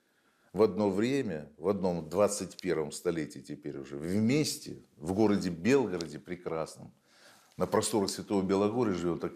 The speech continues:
это значит, Богу нужно для чего-то.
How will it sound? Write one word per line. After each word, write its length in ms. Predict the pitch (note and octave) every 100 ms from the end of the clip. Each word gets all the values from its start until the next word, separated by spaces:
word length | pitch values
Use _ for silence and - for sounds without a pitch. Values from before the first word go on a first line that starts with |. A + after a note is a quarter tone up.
| -
это 280 | A2+ G#2+ F#2+
значит, 420 | E2 F2 E2+ E2
Богу 500 | D#2+ D#2+ G#2 G2+ F2+
нужно 540 | F2+ G2 G#2+ D#2+ D2+
для 160 | C#2+ C#2
чего-то. 480 | - - - B1